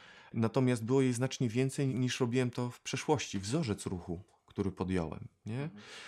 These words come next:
Speaker 1: To jest jedna strona medalu. Druga strona medalu polega na tym, że, wie pan, ja nic nie zmieniałem. Trenowałem cały czas, jak trenowałem. Dobrze, to zerknijmy na ramię, tak zwane recovery, czyli odnowy.
Speaker 2: Mhm.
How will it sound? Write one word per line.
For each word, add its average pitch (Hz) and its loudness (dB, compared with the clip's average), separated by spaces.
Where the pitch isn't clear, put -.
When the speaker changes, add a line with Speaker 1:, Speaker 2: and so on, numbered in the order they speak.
Speaker 1:
To 139 6
jest 131 6
jedna 101 6
strona 95 -2
medalu. 92 -2
Druga 180 6
strona 101 0
medalu 92 0
polega 123 2
na 92 2
tym, 147 0
że, 143 2
wie 135 2
pan, 104 2
ja 98 4
nic 113 2
nie 147 4
zmieniałem. 143 2
Trenowałem 120 2
cały 143 0
czas, 135 -4
jak 120 -8
trenowałem. 107 0
Dobrze, 104 0
to 107 -4
zerknijmy 110 0
na 117 4
ramię, 104 2
tak 123 -6
zwane 95 -2
recovery, 95 -4
czyli 113 -2
odnowy. 123 2
Speaker 2:
Mhm. - -20